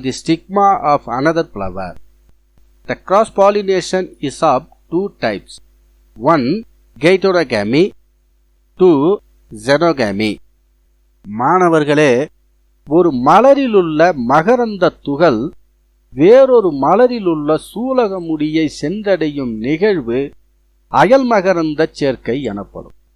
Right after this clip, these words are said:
அயல் மகரந்த சேர்க்கை இரண்டு வகைகளில் நடைபெறுகிறது. ஒன்று கெய்டனோகாமி, இரண்டு வெளிமகரந்த சேர்க்கை கெய்டோனோகாமி. When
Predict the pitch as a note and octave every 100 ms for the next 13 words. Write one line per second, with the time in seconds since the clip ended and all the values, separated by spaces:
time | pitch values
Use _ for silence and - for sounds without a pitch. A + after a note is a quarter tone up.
0 | _ _ _ _ _ _ - D3+ B3+ D4+
1 | C4+ C4 A#3+ G#3+ G3 F#3+ F3 - D#3+ F3+
2 | - E3 A2 B2 A3 - _ _ _ _
3 | _ B2 D3 A3+ C#4+ C4+ A#3 E3 F#3 E3
4 | B2 B2 B2+ - - A#2 C3+ E3+ C3 A2+
5 | A2 F2+ - - _ _ _ _ _ A2+
6 | C3 G#3+ A#3+ B3 D#3+ F3+ A#3+ _ _ _
7 | F3+ A#3+ A#3+ G3 F3+ G#3+ D#3+ A2 F#2 G#2
8 | E2 _ _ _ _ _ _ _ _ -
9 | B2 F#3+ C4 B3 E3+ E3 A#2 - _ _
10 | A2+ D3 A3+ C#4 A#3 G3+ G#3+ F#3+ D3 C3
11 | F3+ - C#3 G#2+ - A#2+ G2 - _ _
12 | _ _ _ _ _ - C#3+ G3 G#3 G3+
13 | D#3+ D#3 E3+ B2 F#2+ G2 G2 - _ _
14 | _ _ _ _ _ _ A#2 D3